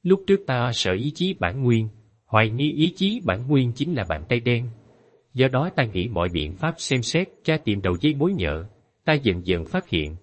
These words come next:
trí tuệ bản thân ý chí bản nguyên chẳng hề cao, chỉ có một vài trí tuệ cơ bản nhất, nó hẳn là thứ có ý chí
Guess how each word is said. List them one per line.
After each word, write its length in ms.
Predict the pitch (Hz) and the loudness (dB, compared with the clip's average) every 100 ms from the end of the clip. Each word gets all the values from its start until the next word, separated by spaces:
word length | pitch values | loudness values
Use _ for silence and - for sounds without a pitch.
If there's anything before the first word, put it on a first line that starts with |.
| _ _ - | _ _ -2
trí 120 | 196 | 0
tuệ 240 | 127 113 | 2 2
bản 220 | 117 120 156 | 2 -2 0
thân 260 | 143 139 | -2 0
ý 180 | 160 180 | 0 0
chí 240 | 165 175 214 | 2 0 0
bản 200 | 117 139 | -2 2
nguyên 200 | 139 120 110 | 2 2 0
chẳng 200 | 117 139 | -2 0
hề 200 | 104 87 | -2 -2
cao, 380 | 123 123 117 - _ _ - | -2 -2 -2 -6 _ _ 2
chỉ 140 | 139 | 2
có 140 | 151 | 2
một 260 | 185 107 - | 0 0 0
vài 200 | 101 104 | 0 0
trí 160 | - 185 | 0 2
tuệ 260 | 101 92 - | 2 2 2
cơ 140 | 123 | 0
bản 280 | 110 87 120 | 0 -2 0
nhất, 180 | 170 214 - _ _ | 0 0 -6 _ _
nó 120 | 131 175 | 0 2
hẳn 340 | 113 104 165 | 2 -2 -2
là 160 | 117 95 | -2 0
thứ 180 | 131 180 | 0 0
có 100 | 156 | 0
ý 160 | 165 175 | 0 0
chí 220 | - 180 | -2 -4